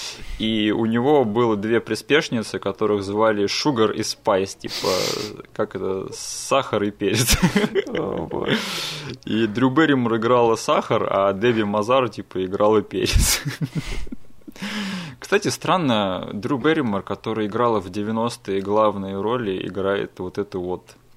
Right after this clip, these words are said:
Speaker 1: не знаю, там, шестистепенную роль в «Бэтмен»,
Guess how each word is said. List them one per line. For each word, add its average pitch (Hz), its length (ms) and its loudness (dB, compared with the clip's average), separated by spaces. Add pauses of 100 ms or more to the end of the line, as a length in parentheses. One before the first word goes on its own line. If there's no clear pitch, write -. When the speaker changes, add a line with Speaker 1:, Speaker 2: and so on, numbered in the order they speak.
(220)
Speaker 1:
не 98 120 -4
знаю, 101 260 -4
там, 92 200 -6
шестистепенную 104 1080 0
роль 107 200 2
в 92 80 -8
«Бэтмен», 92 640 -2